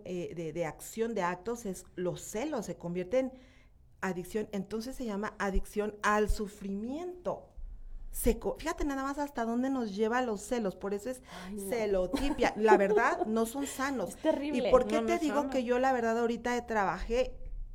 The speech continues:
Speaker 1: desde hace dieciséis, diecisiete, dieciocho, diecinueve, ¿cuánto tengo con ustedes? Veinte. No sé cuánto.
Speaker 2: <laughs> ¿Quiénes son?
Speaker 1: ¿Quiénes son? Pero sí mis celos desde que yo era niña, porque yo veía la relación de mis padres.
Speaker 3: Ah, es que
Speaker 1: Entonces,
Speaker 3: eso es lo que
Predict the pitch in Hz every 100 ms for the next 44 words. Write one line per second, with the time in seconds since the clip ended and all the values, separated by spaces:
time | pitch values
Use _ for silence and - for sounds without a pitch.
0 | - - 185 180 180 190 214 - 240 208
1 | 185 180 175 214 226 226 196 208 208 208
2 | 202 196 202 185 185 190 208 214 - 220
3 | 208 202 226 220 220 - - - - -
4 | 269 302 311 262 226 - 262 - - 196
5 | - 226 208 214 - 240 254 254 240 -
6 | - - 247 - - 269 285 311 277 262
7 | - - 254 233 226 - 285 359 - 254
8 | 247 254 233 208 202 196 202 233 269 220
9 | 202 - - 214 220 214 202 196 240 262
10 | 240 233 254 233 202 196 185 226 233 -
11 | 233 190 - - - - - - 196 220
12 | 214 226 214 226 233 240 -